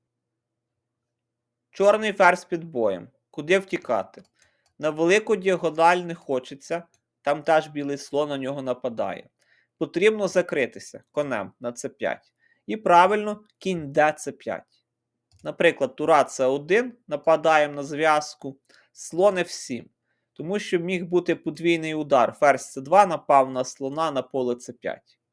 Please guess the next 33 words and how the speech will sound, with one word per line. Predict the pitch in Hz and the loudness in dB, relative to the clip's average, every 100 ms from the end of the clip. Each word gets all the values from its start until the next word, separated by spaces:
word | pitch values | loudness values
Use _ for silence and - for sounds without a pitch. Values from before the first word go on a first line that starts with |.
| _ _ _ _ _ _ - | _ _ _ _ _ _ -4
І | 226 | -4
в | 220 | 0
чорних | 196 185 190 185 | 6 6 6 0
тут | 165 156 | -4 -6
все | - 147 | 0 0
добре. | 123 104 - - _ _ _ _ _ _ _ _ _ _ _ | 0 -2 -2 -8 _ _ _ _ _ _ _ _ _ _ _
В | - | 4
партії | 175 262 254 226 | 6 6 2 -4
був | 165 156 | -4 -4
хід | - 220 | -6 -8
кінь | - - 202 226 202 _ | -8 -12 -8 -8 -10 _
А | 151 151 | 2 4
Ц | 151 - 151 | 2 -4 -8
п'ять. | - 117 78 - _ _ _ _ _ _ _ _ | -4 -2 -2 -6 _ _ _ _ _ _ _ _
Чому | _ 185 262 277 | _ -4 -2 -2
це | 226 | -2
неправильний | 196 190 180 175 170 156 147 135 | -4 4 6 6 6 -2 -6 -10
хід? | - 120 - _ _ _ _ _ _ _ _ - | -12 -12 -12 _ _ _ _ _ _ _ _ 2
Ось | 240 233 | 2 2
коня | - 196 220 | -4 -2 0
на | 202 190 | -2 -4
Ц | 190 | -4
п'ять | - 214 233 | 0 2 2
захищає | 180 170 165 - 190 170 | 0 -6 -6 2 4 4
інший | - 185 170 - 160 | 0 -10 -8 -10 -12
кінь. | - - 147 98 _ _ _ _ _ - | -12 -12 -12 -12 _ _ _ _ _ -10
А | 175 | -2
на | 190 | -2
коня | 180 196 214 196 | -2 -2 2 2
Д | 170 | 0
сім | 170 - 240 175 | -4 -2 -2 0
можна | 185 185 175 | -2 -2 -4
напасти. | 165 165 160 113 - - - | -4 0 2 2 0 -18 -20